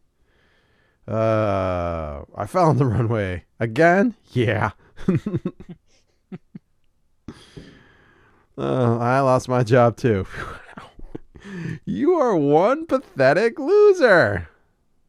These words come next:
But, uh, <laughs> great, great movie. Just when I think you can't get any dumber,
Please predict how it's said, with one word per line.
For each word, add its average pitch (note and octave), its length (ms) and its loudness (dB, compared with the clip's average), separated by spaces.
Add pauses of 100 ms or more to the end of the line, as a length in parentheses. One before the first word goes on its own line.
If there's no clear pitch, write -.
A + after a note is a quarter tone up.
(2250)
But, F2 280 -8
uh, - 320 -6 (720)
<laughs> - 840 -20
great, F#2+ 220 -6 (280)
great G#2 240 -4
movie. E2+ 440 -8 (460)
Just - 380 -16
when F#2+ 160 -12
I F2+ 280 -18 (100)
think E2 360 -18 (540)
you C3 240 -4
can't A2 340 -8
get G2+ 200 -8
any G2 220 -8
dumber, F2 480 -18